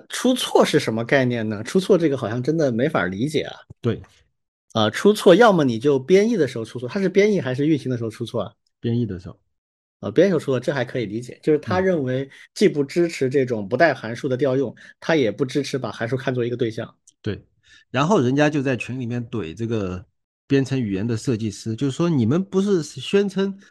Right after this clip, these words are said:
Speaker 2: 这个是，呃，函数也是第一等公民吗？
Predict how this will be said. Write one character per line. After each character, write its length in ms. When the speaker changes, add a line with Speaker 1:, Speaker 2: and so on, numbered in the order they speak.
Speaker 2:
这 200
个 180
是， 380
呃， 300
函 320
数 220
也 160
是 160
第 160
一 80
等 180
公 160
民 140
吗？ 160